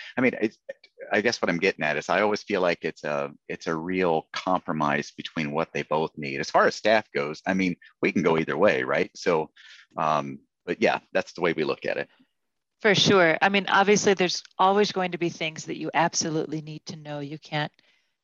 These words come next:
Speaker 2: uh, grant in thin air. So, um, it, it is definitely a, a reflection process with yourself and your staff and your board. Like, what do we need to know, and,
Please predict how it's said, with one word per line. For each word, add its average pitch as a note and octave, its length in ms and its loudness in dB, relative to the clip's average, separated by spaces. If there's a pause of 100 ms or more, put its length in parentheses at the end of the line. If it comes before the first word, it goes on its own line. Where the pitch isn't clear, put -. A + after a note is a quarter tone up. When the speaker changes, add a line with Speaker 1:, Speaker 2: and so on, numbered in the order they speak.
(180)
Speaker 2:
uh, D#3 280 4
grant D#3 440 2
in D#3 100 -6
thin E3 260 0
air. D3+ 280 4
So, D3 520 0
um, D3 380 -2 (540)
it, F3 200 2
it E3 140 4
is E3 260 0
definitely D#3+ 640 -4
a, C#3+ 380 -6
a D3 240 -10 (180)
reflection E3 540 0
process D3 580 -6
with D3+ 160 -10 (240)
yourself D#3 560 -2
and D3 100 -12
your - 80 -14
staff D3 460 0
and D3 100 -16
your C#3+ 160 -20
board. D3+ 300 -2
Like, D3 160 -2
what E3 120 -2
do F#3 100 -6
we F#3 100 0
need F#3+ 180 -2
to F3 80 -6
know, G3 280 4
and, D3+ 180 -10